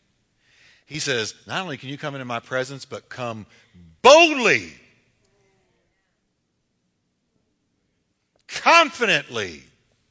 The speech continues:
God has basically said, When I see that it's you, one of my children, you got my attention. You have access. Therefore, he says in verse thirteen, "I ask that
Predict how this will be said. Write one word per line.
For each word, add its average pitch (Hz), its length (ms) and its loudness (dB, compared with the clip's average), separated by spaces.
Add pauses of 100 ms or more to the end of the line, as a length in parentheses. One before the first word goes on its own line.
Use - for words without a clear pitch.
(520)
God - 200 -4
has 180 120 -2
basically 185 460 -2
said, 156 560 -2 (960)
When 113 140 -4
I 240 160 4
see 233 300 0
that 196 120 -2
it's 151 180 -4
you, 233 400 -6 (500)
one 175 140 0
of 196 40 0
my 180 160 4
children, 233 540 -4 (140)
you 202 120 -10
got 147 220 2
my 156 160 0
attention. 156 420 -10 (1800)
You 196 160 -4
have 113 200 0 (160)
access. - 920 -6 (1600)
Therefore, 202 500 4
he 208 80 0
says 190 220 0
in 180 80 -8
verse 190 180 -2
thirteen, 214 300 -4
"I 175 160 6
ask 214 300 4
that 170 180 -6